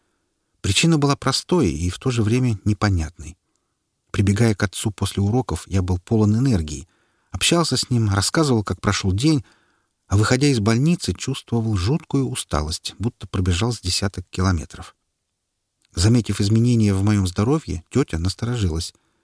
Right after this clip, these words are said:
Начала задавать вопросы, сходила в школу, даже прогулялась со мной к отцу. И как-то вечером она меня огорошила. "Артур, дорогой мой мальчик, ты слишком открыт". Я не особо понял —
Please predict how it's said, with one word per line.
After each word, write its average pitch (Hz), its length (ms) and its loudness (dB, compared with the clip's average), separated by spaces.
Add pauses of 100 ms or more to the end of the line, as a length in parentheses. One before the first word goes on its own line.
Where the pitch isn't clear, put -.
(200)
Начала 127 300 2
задавать 123 400 0
вопросы, 104 520 -2 (220)
сходила 131 400 2
в - 80 -4
школу, 113 460 2
даже 113 260 -2
прогулялась 92 560 0
со - 140 -2
мной 113 180 0
к - 80 -6
отцу. 98 420 -2 (920)
И 98 160 0
как-то - 400 -2
вечером 143 420 0
она 101 160 0
меня 110 280 0
огорошила. 95 680 -4 (800)
"Артур, - 560 -2 (200)
дорогой 127 360 4
мой 156 180 2
мальчик, - 600 -2 (240)
ты 135 100 0
слишком 170 500 2
открыт". - 480 -2 (760)
Я 139 100 2
не 147 80 0
особо 139 300 -2
понял — 143 420 0